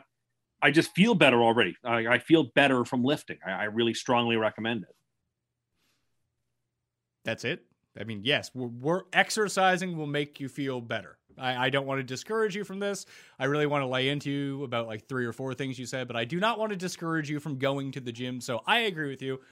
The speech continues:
Speaker 2: I'm proud of you. I'm glad you're getting stronger.
Speaker 1: Thank you. Now, lay into me.
Speaker 2: No, I'm, I'm not gonna do that.
Speaker 1: Please do.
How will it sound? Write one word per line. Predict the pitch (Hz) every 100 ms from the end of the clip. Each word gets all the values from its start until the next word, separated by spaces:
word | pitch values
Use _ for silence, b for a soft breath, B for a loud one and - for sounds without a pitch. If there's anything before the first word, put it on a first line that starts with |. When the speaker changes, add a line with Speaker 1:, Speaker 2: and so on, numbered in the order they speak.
| b -
Speaker 2:
I'm | 147 151
proud | 147 135 131
of | 123
you. | 123 139
I'm | 120
glad | 110 117 110
you're | 107
getting | 104 101
stronger. | - 90 90 _ _ _ _ _ _ _ _ _ _ _ _ _
Speaker 1:
Thank | 214 247 247
you. | 101 - 120
Now, | 131 117 -
lay | 135 151
into | 151 120
me. | 98 - _ _ -
Speaker 2:
No, | 202
I'm, | 127 113
I'm | 131
not | 151
gonna | 160 160
do | 131
that. | 87 - _ _ _ _ _ _ _ _
Speaker 1:
Please | 185 269 208
do. | 269 208